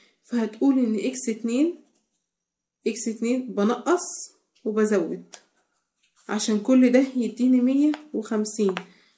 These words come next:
هنقص، انا وقفت عند إكس فور، يبقى هبتدي من إكس فايف. طب ما المفروض احط هنا إكس سكس، قالت لا استنوا شويه ما تحطوهاش دلوقتي. وبعد كده هنقول إكس ثري،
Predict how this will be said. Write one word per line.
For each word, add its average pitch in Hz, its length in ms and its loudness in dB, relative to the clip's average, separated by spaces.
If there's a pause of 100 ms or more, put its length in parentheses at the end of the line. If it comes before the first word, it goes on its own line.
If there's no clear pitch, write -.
(100)
هنقص، 262 500 0
انا 220 180 -2
وقفت 247 240 -2
عند 240 180 -2
إكس 254 220 -4
فور، 240 400 0
يبقى 208 200 -6
هبتدي 247 300 -2
من - 240 -8
إكس 277 180 -4 (640)
فايف. 190 320 -4 (560)
طب 220 120 -2
ما 220 140 0
المفروض 214 340 2
احط 277 260 0
هنا 269 200 0
إكس 262 100 -8
سكس، 254 220 -2 (140)
قالت 247 240 0
لا 233 140 -2
استنوا 254 400 0
شويه 277 220 -2
ما 277 120 0
تحطوهاش 240 480 -2
دلوقتي. 214 440 -4 (440)
وبعد 208 300 -2
كده 262 320 4
هنقول 269 500 0 (380)
إكس - 140 -2 (240)
ثري، 240 340 0